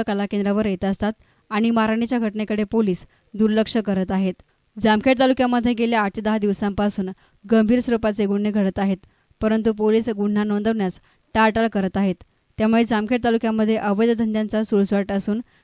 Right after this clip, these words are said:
गुन्हेगारांनी डोके वर काढले आहे. पोलीस आणि गुन्हेगार यांचे अर्थपूर्ण संबंध असल्यामुळे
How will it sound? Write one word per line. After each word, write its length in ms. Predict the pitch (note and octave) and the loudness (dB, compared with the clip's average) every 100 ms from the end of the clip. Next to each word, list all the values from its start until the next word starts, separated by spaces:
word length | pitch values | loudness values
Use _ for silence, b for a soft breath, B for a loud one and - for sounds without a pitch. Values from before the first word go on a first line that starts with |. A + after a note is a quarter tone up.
| _ G#3 | _ 0
गुन्हेगारांनी 580 | G#3+ A#3 A#3 A3 A#3+ | 2 2 0 -2 -2
डोके 260 | A3+ G#3 A3+ | -2 -2 0
वर 160 | G#3+ A3+ | -2 -2
काढले 300 | G3 F#3 F#3 | -2 -2 0
आहे. 200 | F#3+ F3+ _ _ _ _ - | -2 -4 _ _ _ _ 2
पोलीस 300 | A3+ A#3 A#3+ | 6 6 4
आणि 160 | B3 | 0
गुन्हेगार 460 | A#3 A3 A3+ A3 G3+ | 0 0 2 0 0
यांचे 280 | G3+ G#3 G#3+ | 0 -2 -4
अर्थपूर्ण 480 | G#3 A3 A3 A3+ A#3 | -4 -4 -2 -2 -2
संबंध 400 | A3+ G#3 G#3+ G#3 | -2 -2 -2 -2
असल्यामुळे 520 | G3+ A3 A3 G3 | -2 -2 0 -2